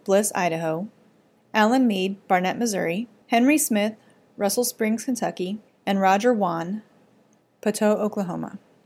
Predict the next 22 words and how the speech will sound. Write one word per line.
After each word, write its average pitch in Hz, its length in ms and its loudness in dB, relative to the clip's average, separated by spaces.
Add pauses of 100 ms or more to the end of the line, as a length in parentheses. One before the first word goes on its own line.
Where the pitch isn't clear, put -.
(580)
To 262 120 2
read 311 180 4
more, 233 520 4
go 208 100 4
to 208 160 -2
angus 214 340 2
journal 208 280 2
dot 202 240 0
net. 160 400 -6 (1400)
Five 277 380 4
chores 254 320 4
to - 120 -2
begin 202 380 0
before 185 300 0
winter, 208 500 -4 (160)
adapted 196 420 0
from 196 140 -4
an 190 80 -4
article 208 380 2
by 208 160 0
Mark 185 320 -4
Johnson, 190 580 -4